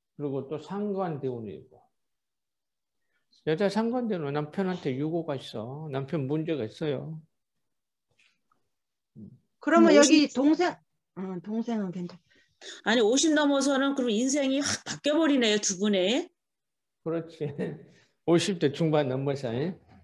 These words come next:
Speaker 3: 칠십네 살에 술을 또, 또 다 축술, 축술하고 다 건드려버리고.
Speaker 1: 음.
Speaker 3: 아우, 하나는 장수고. 음.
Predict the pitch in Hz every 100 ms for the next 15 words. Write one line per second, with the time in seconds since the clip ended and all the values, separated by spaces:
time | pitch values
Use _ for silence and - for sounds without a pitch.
0 | - - 349 349 349 302 254 240 254 247
1 | 240 240 - 359 311 277 247 233 196 -
2 | - 196 - 320 - 294 285 285 - 247
3 | 226 202 - 196 220 220 214 196 190 185
4 | 170 180 196 - _ _ _ 127 117 175
5 | 180 175 - _ _ _ _ _ _ _
6 | - 320 185 175 196 220 220 208 208 202
7 | 202 - _ _ - 180 180